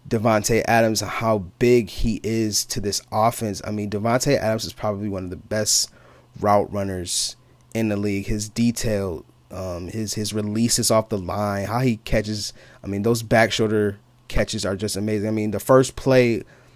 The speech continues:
well, not, well, one of the first plays of this, uh, of this game against the Niners, um, Aaron drops back after giving it to Aaron Jones, like, four or five times. Aaron drops back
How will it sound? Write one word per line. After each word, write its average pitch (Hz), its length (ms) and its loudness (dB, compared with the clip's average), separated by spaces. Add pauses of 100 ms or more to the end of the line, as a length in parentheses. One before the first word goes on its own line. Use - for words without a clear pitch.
(100)
well, 117 160 0
not, 113 180 4
well, 107 200 0
one 139 180 8
of 127 80 10
the 110 80 2
first 117 320 2
plays 110 260 0
of 101 100 -2
this, 104 280 0
uh, 98 500 0
of 107 120 -4
this 110 140 0
game 107 220 0
against 107 200 -2
the 110 60 -2
Niners, 110 480 0
um, 101 280 -6 (340)
Aaron 120 320 4
drops 117 340 4
back 117 460 4
after 120 240 0
giving 120 300 2
it 113 140 0
to 110 280 -2
Aaron 110 240 -2
Jones, 110 300 0
like, 82 160 -4
four 104 180 0
or 98 60 -2
five 80 240 -2
times. 90 320 -6 (380)
Aaron 113 200 4
drops 107 340 4
back - 460 6